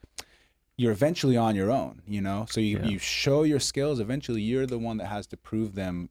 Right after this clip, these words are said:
Speaker 1: in the field. And that's something that you do time and time again. And that's something that was sitting in my mind when I was thinking about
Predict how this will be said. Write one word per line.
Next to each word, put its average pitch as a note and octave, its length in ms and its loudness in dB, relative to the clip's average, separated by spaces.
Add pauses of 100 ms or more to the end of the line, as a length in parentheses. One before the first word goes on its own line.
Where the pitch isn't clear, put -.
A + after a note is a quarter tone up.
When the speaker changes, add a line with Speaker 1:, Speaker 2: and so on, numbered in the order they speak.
Speaker 1:
in G#2 160 0
the F#2 60 -6
field. A2+ 500 -6 (280)
And G#2 120 0
that's B2 180 2
something A2+ 220 4
that F#2+ 140 2
you G2+ 100 0
do G2 440 0
time F#2+ 300 -2
and F2+ 120 -4
time F#2 200 -2
again. A2+ 360 -2
And G#2 100 0
that's A2 160 -2
something A2 300 0
that F#2+ 120 2
was F#2 120 0
sitting G2 280 0
in F#2 120 -2
my F#2 180 -2
mind G#2 320 -2
when G2 80 -6
I F#2+ 80 -4
was F2+ 160 -8
thinking G2 280 -4
about F#2+ 280 -2